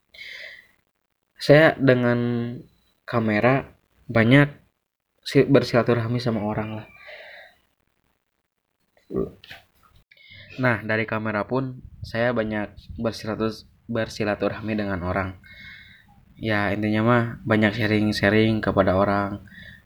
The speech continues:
yang baru kenal. Karena kan dulu dari awal punya kamera, seneng tuh moto-motoin, kayak istilahnya mah kayak hunting gitulah. Kebetulan,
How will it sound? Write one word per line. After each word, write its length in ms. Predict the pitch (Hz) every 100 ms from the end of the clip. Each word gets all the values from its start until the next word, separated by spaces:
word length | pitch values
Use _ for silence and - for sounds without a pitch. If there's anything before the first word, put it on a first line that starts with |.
| _ -
yang 320 | 107 104 101
baru 240 | 101 101 101
kenal. 720 | 107 107 107 107 107 104 104 - - - -
Karena 140 | 113 120
kan 140 | 156 151 - - - - -
dulu 400 | 113 131 143 - - - - - - - _ _ _ _ -
dari 640 | 127 113 117 113 113 113 113
awal 240 | 110 110 110
punya 240 | 117 110
kamera, 560 | 110 104 104 123 - - -
seneng 400 | - 127 143 151
tuh 160 | 151 135
moto-motoin, 720 | 117 113 113 110 107 113 123
kayak 400 | 113 104 107 101 -
istilahnya 400 | - 117 110 110
mah 80 | 117
kayak 240 | 113 107
hunting 320 | 113 104 110
gitulah. 480 | 107 104 110 107 - - - - - - 1077 1077 1077 1077 1047 906 - _ _ _ _ _ _ - - -
Kebetulan, 640 | 139 147 165 117 117 143